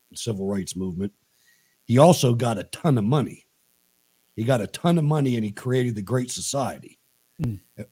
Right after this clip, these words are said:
Speaker 1: and then he bought the cities. He took the, I mean, that's trillions of dollars we're talking about. And all that money, it's like, "Hey, you move here to New York, there's housing, there's everything you want. We got everything right here." It's hard to be poor in,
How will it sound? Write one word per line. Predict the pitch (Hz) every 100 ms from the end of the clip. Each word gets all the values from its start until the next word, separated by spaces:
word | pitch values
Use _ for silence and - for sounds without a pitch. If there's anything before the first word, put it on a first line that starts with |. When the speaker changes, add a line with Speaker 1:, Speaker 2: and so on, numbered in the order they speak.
| -
Speaker 1:
and | 113
then | 139 151
he | 90 117
bought | 85 - 147 147 -
the |
cities. | - - 82 - - - _ _ _ _ _ _ _ _ _ _ _ _ _ _ _ -
He | 120
took | 120 185
the, | 151 151
I |
mean, | 151
that's | 190 202
trillions | - 233 220 143 104
of |
dollars | 170 139 87 -
we're |
talking | 87 95 - -
about. | - - _ _ _ _ _ -
And | 95
all | - 170 190
that | 190 190
money, | 185 170 147
it's | 135 156
like, | 147
"Hey, | 175 120 - _ _ _ _ _ _
you | 139
move | 170 170 156
here | 147 151
to | 135
New | 156
York, | 147 170 -
there's | 117 -
housing, | 147 147 135 139 135 131 _ _ _ _ _ -
there's | 107
everything | 139 156 151 151 147
you |
want. | 135 135 135
We | 123
got | 110 110
everything | 143 156 147 143
right | 143
here." | 135 147
It's | 185
hard | - 202
to | 165
be | 123
poor | 101 139 110
in, | 87